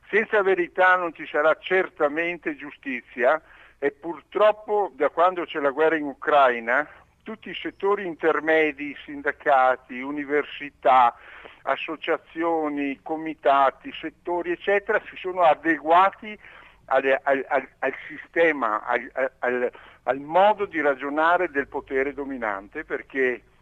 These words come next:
perché c'è una frase sintetica, e poi chiudo, che, è, che dice Nicholas Lehmann: "Il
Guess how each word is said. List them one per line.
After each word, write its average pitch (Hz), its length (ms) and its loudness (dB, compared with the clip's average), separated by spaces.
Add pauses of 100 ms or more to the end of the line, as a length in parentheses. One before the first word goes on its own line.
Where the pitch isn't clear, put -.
(260)
perché 151 300 -8
c'è 160 140 -2
una 156 180 -2
frase 131 720 0
sintetica, 143 680 -4
e 120 80 0
poi 208 260 -4
chiudo, 147 560 -10 (380)
che, 143 360 2
è, 123 180 -8 (160)
che 139 140 -4
dice 131 600 -6 (680)
Nicholas 147 680 0 (180)
Lehmann: 131 580 0 (680)
"Il 135 180 -14